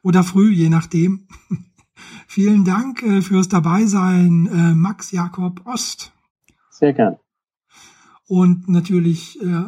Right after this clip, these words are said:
Speaker 1: ebenfalls großes Dankeschön für die, für das spontane Mitmachen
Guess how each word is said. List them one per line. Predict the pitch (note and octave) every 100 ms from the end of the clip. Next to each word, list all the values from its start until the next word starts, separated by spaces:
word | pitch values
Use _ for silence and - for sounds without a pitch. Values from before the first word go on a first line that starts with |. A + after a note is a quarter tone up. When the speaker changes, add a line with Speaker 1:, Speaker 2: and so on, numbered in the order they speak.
| - -
Speaker 1:
ebenfalls | G3+ A3 G#3 G3 F#3+ -
großes | F3+ G3 G3+ E3
Dankeschön | F#3 F#3 F#3 G3 F3+ F#3
für | F3+ D3+
die, | D#3+ D#3 D#3 E3 _ _
für | E3+
das | D#3
spontane | - F3+ E3 E3+ F3+
Mitmachen | E3+ F3+ E3+ E3 E3+ E3